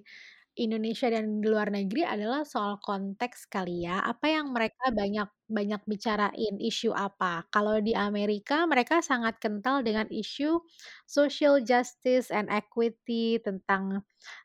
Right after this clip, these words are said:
eee, diskriminasi terhadap people of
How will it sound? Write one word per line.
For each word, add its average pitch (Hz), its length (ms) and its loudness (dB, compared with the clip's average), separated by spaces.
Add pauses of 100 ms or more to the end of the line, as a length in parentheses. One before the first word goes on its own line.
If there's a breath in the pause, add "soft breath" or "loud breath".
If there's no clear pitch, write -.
(160)
eee, 196 380 4
diskriminasi 208 1000 0
terhadap 196 1000 0
people 202 300 0
of 202 140 -6